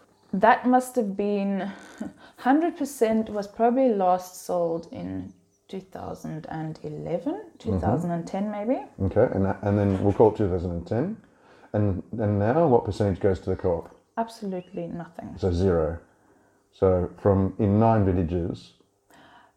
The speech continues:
Speaker 2: or
Speaker 1: Uh,
Speaker 2: eight vintages, when was,
Speaker 1: two thousand,
Speaker 2: when was the last, when was the last time you sold anything to the co-op?
Speaker 1: Two thousand seventeen.
Speaker 2: Seventeen, seventeen. So in, in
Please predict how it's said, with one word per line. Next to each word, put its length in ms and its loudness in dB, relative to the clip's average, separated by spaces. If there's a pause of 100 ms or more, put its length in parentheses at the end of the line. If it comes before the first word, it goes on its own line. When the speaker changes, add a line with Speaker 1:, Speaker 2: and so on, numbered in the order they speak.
Speaker 2:
or 420 -2
Speaker 1:
Uh, 80 2
Speaker 2:
eight 120 2
vintages, 400 -4 (240)
when 180 6
was, 120 2 (340)
Speaker 1:
two 160 2
thousand, 100 -8
Speaker 2:
when 160 8
was 100 8
the 60 6
last, 300 6
when 140 6
was 100 6
the 40 6
last 140 2
time 120 4
you 40 4
sold 320 4
anything 300 4
to 80 -4
the 100 -4
co-op? 320 -6
Speaker 1:
Two 140 -12
thousand 280 -10
seventeen. 520 -16 (440)
Speaker 2:
Seventeen, 420 -10
seventeen. 320 -10
So 120 0
in, 340 -2 (160)
in 340 -2